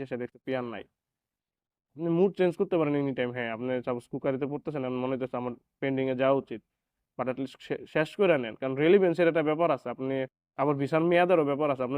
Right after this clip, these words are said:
যদি ভিসা নেক্সট টাইম অ্যাপ্লিকেশনের আগে যদি কোর্স কমপ্লিট করে ফেলতে পারেন, ডিফারেন্ট কেস, but আপনি যদি আবার এটা দিয়ে এক্সটেন্ড করাইতে হয় ভিসা, তখন আপনি যদি এই রিজন দেখান যে আমি এখন এই কোর্স পড়তেছি, এই জন্য এক্সটেন্ড করবো, ওরা বলবো তুমি নাইটিতে আসছিলা, তুমি এখন কুকারি কেন পড়তেছো?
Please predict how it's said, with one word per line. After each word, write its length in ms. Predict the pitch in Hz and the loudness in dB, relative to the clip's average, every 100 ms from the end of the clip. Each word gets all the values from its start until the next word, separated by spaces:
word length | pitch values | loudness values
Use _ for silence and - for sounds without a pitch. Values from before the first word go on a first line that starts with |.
| 151 | -2
যদি 140 | 160 165 147 139 | 2 2 0 -2
ভিসা 220 | 143 151 143 - 143 | 0 0 0 -2 -6
নেক্সট 160 | 151 | -4
টাইম 120 | 180 170 | -2 -2
অ্যাপ্লিকেশনের 460 | 175 190 180 165 160 | 0 -2 0 2 2
আগে 100 | 170 | 2
যদি 100 | 175 170 | 0 -2
কোর্স 140 | 175 - 190 | -2 -2 -4
কমপ্লিট 240 | 196 190 | -4 -2
করে 100 | 196 202 | -2 0
ফেলতে 180 | 196 202 | 0 0
পারেন, 140 | 156 131 | -2 -2
ডিফারেন্ট 280 | 151 156 127 113 | -4 -4 -4 -6
কেস, 140 | 107 _ _ _ _ _ 131 | -10 _ _ _ _ _ 0
but 140 | 131 - 131 | 0 0 -6
আপনি 140 | 143 151 | -2 -2
যদি 120 | 160 156 | 0 2
আবার 100 | 143 - _ 151 | 0 -4 _ -2
এটা 140 | 151 160 | 0 4
দিয়ে 120 | 170 170 | 4 2
এক্সটেন্ড 280 | - 180 175 | 2 2 4
করাইতে 240 | 170 151 143 | 2 2 0
হয় 120 | 127 123 | -2 -2
ভিসা, 200 | 120 135 - _ | -4 -6 -6 _
তখন 140 | 156 139 | -4 -2
আপনি 100 | 147 151 | -2 0
যদি 100 | 156 | 2
এই 60 | 151 | 2
রিজন 200 | 139 143 143 | 0 0 -2
দেখান 180 | 139 131 | -2 -2
যে 40 | 127 | -4
আমি 80 | 127 | -4
এখন 120 | 127 135 | -4 -4
এই 40 | 131 | -4
কোর্স 140 | 139 - | -6 -6
পড়তেছি, 240 | 139 151 139 | -8 -4 -2
এই 40 | |
জন্য 100 | 131 135 | -2 -4
এক্সটেন্ড 220 | - 127 120 | -4 -8 -6
করবো, 180 | 113 110 _ _ - | -8 -10 _ _ -4
ওরা 120 | 135 139 | -2 0
বলবো 160 | 131 127 | -2 -2
তুমি 120 | 139 131 | -2 -2
নাইটিতে 300 | 131 143 143 | -2 -2 -4
আসছিলা, 260 | - 123 113 | -6 -8 -8
তুমি 100 | 127 123 | -8 -8
এখন 100 | 127 127 | -8 -8
কুকারি 220 | 127 123 | -6 -6
কেন 120 | 123 117 | -6 -10
পড়তেছো? 300 | 117 113 - | -12 -14 -18